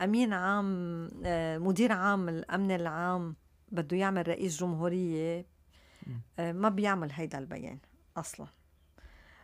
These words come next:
Speaker 1: وإذا
Speaker 2: مم.
Speaker 1: ما بده يعمل رئيس جمهورية، في قرار سياسي بهيدا ال-،
Speaker 2: ما،
Speaker 1: البيان؟
Speaker 2: ما، ما اطلعت
Speaker 1: آه.
Speaker 2: على البيان
Speaker 1: آه.
Speaker 2: لصراحة.
Speaker 1: لا، لأنه طريقة ال-، ال-،
Speaker 2: مم.
Speaker 1: عودة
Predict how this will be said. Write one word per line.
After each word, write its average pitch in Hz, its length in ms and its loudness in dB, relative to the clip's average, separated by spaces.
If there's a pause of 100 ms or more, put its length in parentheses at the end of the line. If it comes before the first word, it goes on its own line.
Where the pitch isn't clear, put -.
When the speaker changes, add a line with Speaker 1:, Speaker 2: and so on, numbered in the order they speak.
Speaker 1:
وإذا 185 540 2
Speaker 2:
مم. 170 1040 0
Speaker 1:
ما 202 80 4
بده 208 260 4
يعمل 202 280 2
رئيس 190 280 0
جمهورية، 180 840 -2 (200)
في - 220 -2
قرار 208 340 0
سياسي 185 580 -2
بهيدا 170 360 -4
ال-، 165 160 -4
Speaker 2:
ما، 160 520 -8 (100)
Speaker 1:
البيان؟ 175 380 4
Speaker 2:
ما، 214 180 10
ما 196 120 10
اطلعت 196 380 6
Speaker 1:
آه. 220 80 6
Speaker 2:
على 156 80 6
البيان 151 440 6
Speaker 1:
آه. 110 120 2
Speaker 2:
لصراحة. 120 560 -2
Speaker 1:
لا، 190 240 2
لأنه 214 760 4 (180)
طريقة 233 500 6 (120)
ال-، 190 340 2
ال-، 170 1080 0
Speaker 2:
مم. - 60 -16 (600)
Speaker 1:
عودة 202 480 8